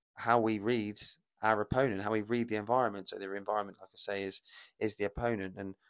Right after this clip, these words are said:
once we read them, we then need to be able to identify certain aspects of an opponent, like their style or,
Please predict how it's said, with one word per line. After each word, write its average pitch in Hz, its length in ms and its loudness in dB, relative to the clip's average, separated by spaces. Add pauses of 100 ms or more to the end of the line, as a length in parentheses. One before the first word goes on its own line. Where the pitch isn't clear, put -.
(160)
once 117 240 4
we 113 120 2
read 127 340 4
them, 104 160 -2
we 110 60 -2
then 110 160 0
need 104 100 -4
to - 60 -18
be 101 80 -4
able 101 80 -4
to - 140 -8
identify 104 1000 0 (560)
certain 123 220 6
aspects 107 480 2
of 101 180 2 (220)
an 101 80 2
opponent, 95 420 0
like 98 160 -6
their 107 120 0
style 120 580 0
or, 98 300 -2